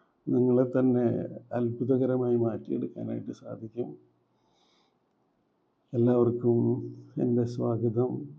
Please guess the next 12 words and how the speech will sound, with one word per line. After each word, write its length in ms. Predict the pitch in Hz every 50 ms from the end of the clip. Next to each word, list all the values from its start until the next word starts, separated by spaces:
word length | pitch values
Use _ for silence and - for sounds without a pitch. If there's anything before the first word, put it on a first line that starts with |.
| - _
ട്രെയിനർ, 500 | _ - 123 120 120 120 120 120 117 117 120 113 110 110 - _ _ _ _ 127
ഇൻസ്ട്രക്ടർ 760 | 120 120 120 120 120 - - 127 117 - - - 131 123 117 123
എന്ന 200 | 123 120 120 120 120
നിലയ്ക്ക് 480 | 117 117 113 110 113 117 - 120 120 120 - - - - _ _ _ _ _ _ _ _ -
നിങ്ങളെ 360 | 120 120 120 120 120 120 120 120 120 120 120
സ്നേഹത്തോടു 680 | 120 - 123 120 120 117 120 120 120 123 131 123 120 127
കൂടി 380 | 123 127 123 123 117 120 120 127 127 120 - - - _ _ _ _ _ _ _ _ _ _
ഇവിടേക്ക് 380 | - 123 117 113 120 113 123 123
സ്വീകരിച്ച് 600 | 117 - 117 120 113 123 123 123 120 - - 123 120 117 117
നിങ്ങൾക്കൊരു 520 | 117 117 117 120 117 113 - - 123 113 120
ജീവിതത്തിലെ 680 | 117 113 120 117 117 120 123 117 120 135 127 127 120 117 113 117 120 _ _ _ _ _ _ _ -
വേറെ 240 | 123 120 120 123 127